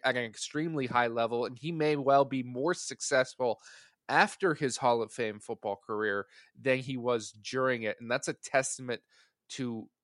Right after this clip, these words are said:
the individual. And I think all players coming into the C F L should look to him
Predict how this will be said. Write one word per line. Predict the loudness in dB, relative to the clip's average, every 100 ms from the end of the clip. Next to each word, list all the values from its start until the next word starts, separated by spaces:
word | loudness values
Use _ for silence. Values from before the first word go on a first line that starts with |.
| _ -10
the | -6 -4
individual. | -4 -2 -4 -4 -2 -2
And | 0
I | 0
think | 0 -10 -12 _ _
all | 6 8 8 8 6 4
players | -4 0 4 4 2 -2 -4
coming | -4 -4 -4
into | -6 -6
the | -6
C | -2 -2
F | 0
L | 0 0
should | -4 -10
look | -4 -2 -2 0
to | -2
him | 0 0 0